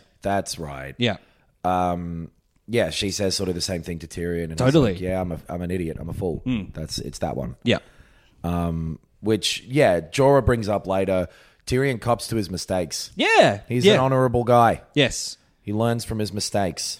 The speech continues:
Speaker 2: Yep.
Speaker 1: Something which I never do because my next note doesn't make sense. <laughs>
Speaker 2: Uh, well, my next note, uh, is Gendry's in the smithy.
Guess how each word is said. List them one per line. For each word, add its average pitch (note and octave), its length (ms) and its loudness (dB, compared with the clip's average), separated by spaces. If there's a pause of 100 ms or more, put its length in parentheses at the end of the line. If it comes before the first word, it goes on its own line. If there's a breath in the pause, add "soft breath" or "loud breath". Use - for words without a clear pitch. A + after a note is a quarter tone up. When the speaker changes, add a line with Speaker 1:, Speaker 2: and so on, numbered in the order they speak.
Speaker 2:
Yep. A#2+ 260 0 (100)
Speaker 1:
Something G#2+ 320 -4
which G2+ 180 -2
I B2+ 100 8
never G2 220 2
do F#2 320 0 (520 soft breath)
because F2 260 -6
my F#2+ 100 0
next B2 260 0
note B2 220 2
doesn't A2 240 2
make F2+ 140 -2
sense. - 580 -4
<laughs> - 40 -4
Speaker 2:
Uh, C3+ 480 6
well, D3+ 140 4
my F#3 220 8
next F#3+ 320 4
note, C3 340 4 (400 soft breath)
uh, A#2+ 240 4
is A#2+ 460 -2
Gendry's E3+ 480 4
in D#3 140 4
the D3 100 2
smithy. A#3+ 600 2